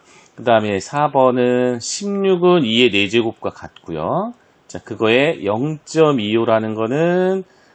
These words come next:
그렇죠, 백분의 이십오란 얘기고, 자, 즉 그게 무슨 말이냐면 사분의 일 제곱이다, 이런 뜻이야. 자, 따라서, 자, 이의 사 곱하기 사분의 일 제곱이고,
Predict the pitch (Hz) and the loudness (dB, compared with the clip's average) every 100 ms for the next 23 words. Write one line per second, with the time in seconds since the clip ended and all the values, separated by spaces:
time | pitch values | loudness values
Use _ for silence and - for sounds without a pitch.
0 | _ - 98 95 - - 120 113 98 85 | _ -12 -10 -10 -12 -2 2 2 2 -2
1 | - - 107 _ _ - 120 117 123 135 | -6 -8 -8 _ _ -8 -4 -2 0 0
2 | 143 139 143 82 104 113 117 - 117 95 | 0 -2 -4 -8 -10 -8 -10 -8 -8 -6
3 | 98 107 113 104 87 87 101 - 92 113 | -4 0 0 0 -6 -6 -10 -4 0 2
4 | 196 233 _ _ _ _ _ - 82 78 | 0 -2 _ _ _ _ _ -14 -12 -12
5 | - 135 _ - 104 92 104 104 92 85 | -12 -12 _ -10 -6 -6 -6 -4 -4 -4
6 | 82 101 165 196 190 - - 104 110 123 | -4 -2 0 -2 -6 -16 -16 -14 -14 -12
7 | 175 190 123 117 123 120 120 120 123 113 | -8 -6 -6 -6 -6 -6 -2 2 2 0
8 | 90 85 110 - 71 - _ _ _ - | -4 -8 -12 -12 -16 -18 _ _ _ -12
9 | - 123 117 107 143 196 233 _ _ _ | 0 2 4 4 4 2 0 _ _ _
10 | - 95 - 110 113 117 131 151 110 - | -10 -8 -6 -8 0 2 2 -2 -8 -2
11 | 135 135 135 120 104 - 117 113 - 135 | 2 2 2 -4 -8 -6 -4 -4 -2 -2
12 | 135 104 95 92 95 87 85 117 170 214 | -2 -4 -2 -4 -6 -6 -2 2 2 0